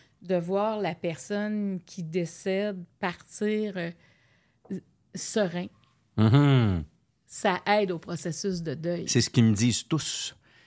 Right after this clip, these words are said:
Speaker 2: C'est ce que m'ont dit, euh, que m'a dit la fille de, d'André Lachapelle. Tu sais, c'est extraordinaire comme moment, parce que c'est ça, ça fait comme... Euh... t'es, euh,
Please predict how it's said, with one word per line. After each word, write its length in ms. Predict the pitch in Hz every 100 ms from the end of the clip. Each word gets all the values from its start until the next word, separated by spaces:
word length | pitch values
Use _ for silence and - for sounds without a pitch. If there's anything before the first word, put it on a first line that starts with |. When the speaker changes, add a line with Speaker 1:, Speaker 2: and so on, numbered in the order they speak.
| _
Speaker 2:
C'est 140 | - 117
ce 100 | -
que 80 |
m'ont 220 | 107 101 98
dit, 300 | 92 110 107
euh, 440 | 92 90 90 90 95 98 - 104
que 100 | -
m'a 80 | 98
dit 120 | 90 98
la 100 | 92
fille 180 | 107
de, 200 | 95 92
d'André 300 | 87 92 92
Lachapelle. 500 | 90 92 110 170 127 85 _ _ _ _ _ _ _
Tu 100 | -
sais, 160 | - 113
c'est 220 | - 101
extraordinaire 680 | 85 - 90 87 85 87 85
comme 140 | -
moment, 300 | 80 78 80 82
parce 160 | 85 -
que 80 | -
c'est 160 | -
ça, 180 | 90 98
ça 160 | 87 92
fait 160 | - 104
comme... 300 | 92 82 78
Euh... 180 | 78 76 78 82 87 87 _ _ _ _ _ - _ _ _ _ _ _ -
t'es, 180 | - - _ _ _ _ _
euh, 40 | 131